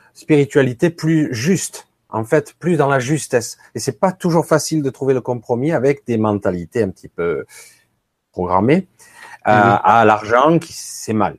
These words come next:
Speaker 1: L'argent, c'est mauvais, c'est sale. Voilà. Et donc, ça va pas être, c'est un jeu et une subtilité qui va être, enfin, c'est toi qui vas mettre en scène tout ça.
Speaker 2: Mhm.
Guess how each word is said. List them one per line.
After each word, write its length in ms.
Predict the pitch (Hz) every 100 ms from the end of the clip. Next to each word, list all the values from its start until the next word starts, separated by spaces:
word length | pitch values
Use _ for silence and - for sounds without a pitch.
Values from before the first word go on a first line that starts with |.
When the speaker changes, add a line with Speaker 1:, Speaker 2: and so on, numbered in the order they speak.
| _
Speaker 1:
L'argent, 420 | 95 98 110 113
c'est 200 | 113 98
mauvais, 480 | 92 98 87 95 117
c'est 160 | 113 107
sale. 340 | - 80 - _ _
Voilà. 300 | 92 95 98
Et 100 | 90
donc, 360 | 101 143 151 - _ _ _ _
ça 360 | - - - 120
va 120 | 117
pas 140 | - 151
être, 360 | - 143 123
c'est 280 | 113 123 -
un 160 | 147 143
jeu 320 | 160 190 151
et 400 | 120 120 120 117
une 160 | 127 139
subtilité 760 | - 160 - 170 160 170 196 180
qui 200 | 113 101
va 100 | 104
être, 400 | - 110 95 -
enfin, 120 | 92
c'est 200 | - 90
toi 200 | - 147
qui 160 | 151 104
vas 160 | 101
mettre 300 | 98 107 -
en 100 | 104
scène 300 | 101 - 104
tout 140 | - 95
ça. 180 | 123
Speaker 2:
Mhm. 100 | 139